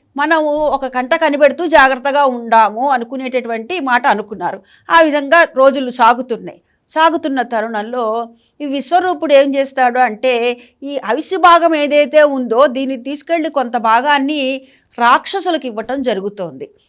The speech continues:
ఎందుకు ఇస్తున్నాడయ్యా అంటే, ఈయన రాక్షసులకి మేనల్లుడు,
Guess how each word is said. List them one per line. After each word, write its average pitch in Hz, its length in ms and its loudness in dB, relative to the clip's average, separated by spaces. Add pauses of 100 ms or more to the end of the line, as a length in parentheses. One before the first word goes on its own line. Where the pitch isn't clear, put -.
(140)
ఎందుకు 359 360 -4
ఇస్తున్నాడయ్యా 254 1040 4
అంటే, 233 480 -2
ఈయన 254 300 -4
రాక్షసులకి 254 1040 -2
మేనల్లుడు, 190 920 -6